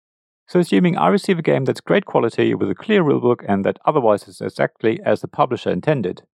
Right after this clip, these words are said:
then if the game just isn't for me, I will say so. If a designer publisher disagrees with my opinion, then that's fine, and as I said above, I'm happy to hear from them. In fact, I do think that people with a direct interest in a game what, that are reviewed,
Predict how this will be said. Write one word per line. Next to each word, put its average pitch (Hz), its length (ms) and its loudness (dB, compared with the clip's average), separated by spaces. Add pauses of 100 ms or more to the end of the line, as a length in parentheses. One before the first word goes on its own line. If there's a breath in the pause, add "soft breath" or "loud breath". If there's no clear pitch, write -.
(360)
then - 140 -8
if 160 180 -4
the 202 100 -2
game 127 300 -2
just - 260 -4
isn't 110 260 -2
for 107 100 0
me, 107 320 0
I 95 60 0
will 98 140 2
say 208 200 0
so. - 260 -6 (840)
If - 100 -10
a - 40 0
designer 131 360 2
publisher 120 380 -2
disagrees 123 420 -2
with 95 180 -2
my 90 120 0
opinion, 110 500 -2
then 98 100 0
that's - 220 -2
fine, 170 320 0
and 92 100 -8
as 95 140 -4
I 98 40 0
said 92 280 -2
above, 113 400 0 (360)
I'm 92 100 -10
happy 117 260 -4
to 98 100 -4
hear 170 160 2
from 90 200 -6
them. - 200 -8 (640)
In - 80 -6
fact, - 240 -2 (140)
I 120 100 2
do 185 240 0
think 156 220 -4
that 127 160 -2
people 139 260 -2
with 113 140 -4
a 123 60 0
direct 127 320 -2
interest 139 400 -4
in 107 60 -6
a 101 60 -4
game 104 220 -2
what, 104 180 0
that 110 120 -4
are 107 80 0
reviewed, 107 400 0